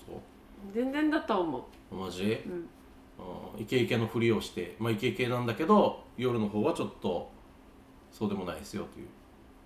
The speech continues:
Speaker 1: 人もいる。
Speaker 2: うーん、そうそうそうそう。
Speaker 1: うん。
Speaker 2: まあ、
Speaker 1: そう。
Speaker 2: 好きな人はいるけど、リードあんたがしてねみたいなのはあると思いますよ、イケイケな人は。
Speaker 1: あー。SとMで言ったらバランス大事ですからね。
Speaker 2: ん？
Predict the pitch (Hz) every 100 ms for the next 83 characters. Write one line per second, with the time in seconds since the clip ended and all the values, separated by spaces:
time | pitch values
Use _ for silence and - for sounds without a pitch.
0 | - - 208 202 190 185 185 185 196 185
1 | 185 190 202 180 208 180 175 175 117 -
2 | 98 92 90 85 87 - - - - 311
3 | 262 - - 349 403 415 294 240 240 247
4 | 202 180 214 269 196 175 196 180 185 -
5 | - - - 180 170 175 208 180 165 170
6 | 160 165 202 254 240 - - - 208 190
7 | 185 165 143 143 - 208 214 175 160 156
8 | 160 156 - - - - - - - -
9 | - - - - - - - - - 330
10 | 453 - - 160 135 123 104 98 - -
11 | 90 90 87 101 143 247 320 311 294 285
12 | 277 - 80 - 76 - - - - -
13 | - - - - 226